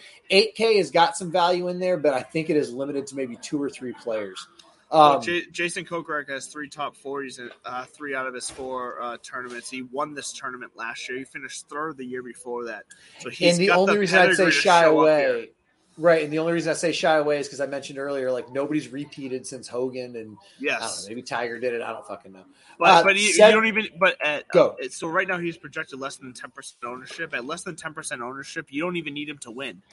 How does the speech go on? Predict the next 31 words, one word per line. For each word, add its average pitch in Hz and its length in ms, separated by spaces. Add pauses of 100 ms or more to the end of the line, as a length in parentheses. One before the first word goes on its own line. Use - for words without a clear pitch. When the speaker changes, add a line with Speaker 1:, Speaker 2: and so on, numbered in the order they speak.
(580)
Speaker 2:
At 143 180
Speaker 1:
No. 147 80
Speaker 2:
that 185 140
projected 170 400
ownership, 156 500
and 139 220
at, 139 180 (100)
at 127 200
his - 200
ceiling 151 520
of 127 100
even 135 160
finishing 135 440
top 127 340
ten, 135 260
which 123 180
is 117 140
very 143 340
realistic 139 520
for 147 180
him 147 340
considering 139 380
Speaker 1:
For 139 80
Speaker 2:
his - 80
Speaker 1:
sure. 170 120
Speaker 2:
history 160 360
here, 175 300 (760)
that, 147 260
that's 151 240
massive 139 600
value. 113 360